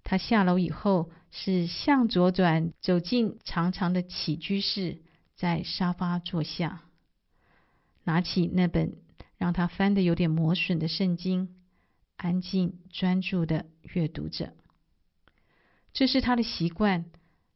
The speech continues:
每天起床后的第一件事，研读圣经，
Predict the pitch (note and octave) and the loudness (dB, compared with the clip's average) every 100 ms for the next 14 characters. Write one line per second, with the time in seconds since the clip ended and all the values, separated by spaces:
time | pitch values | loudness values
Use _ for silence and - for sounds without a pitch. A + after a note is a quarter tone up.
0 | - E3 D#3 - G#3 A3 - D#3+ E3 D#3+ | -4 2 2 4 2 2 0 -2 0 -2
1 | - G3 F3+ D#3+ - G3 E3+ E3 G3+ F3+ | 0 0 0 -4 -2 -2 -2 -4 0 0
2 | E3 - E3+ E3+ - _ _ _ - E3 | -2 -4 -6 -8 -14 _ _ _ -6 -2
3 | E3 E3+ E3 E3+ - G3+ F3 - F3+ F3+ | -2 -2 -4 -4 -2 0 0 0 -2 -2
4 | F#3 | -4